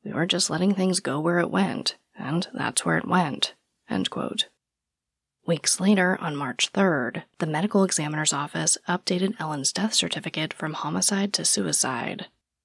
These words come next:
Now, Doctor Osborne did give a list of reasons why he was willing to change the manner of death, which included the following. Ellen had a history of anxiety. The door was locked from the inside,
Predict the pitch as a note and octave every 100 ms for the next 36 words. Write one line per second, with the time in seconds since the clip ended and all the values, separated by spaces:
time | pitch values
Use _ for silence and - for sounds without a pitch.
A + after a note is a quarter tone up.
0 | _ _ - F#3+ - C#3+ F#3 - A#3 A#3+
1 | - A3+ G#3+ C#3+ E3 G#3 G3+ G3 G3+ -
2 | F3+ D#3+ G#3+ E3 D#3+ E3+ - D3 D3+ F3+
3 | G3 F3 D3 D3+ D3+ - - F3+ G#3 E3
4 | D#3+ C#3+ B2+ B2+ - F3 E3+ E3 - -
5 | _ - B2 - - E3 - B2 C3+ F#3
6 | - D#3+ - D#3+ C#3+ A#2+ - - - -
7 | _ _ _ _ - D#3 E3 F#3 F#3 E3
8 | E3 - F#3 F3+ F3+ F3+ F3 G3 - -
9 | - - - _ _ _ _ _ D#3 C#3
10 | D3 F#3 G#3 F3+ C#3 B2+ - D#3 D#3 -
11 | C3 A#2 - F3+ C3+ F#2+ E2+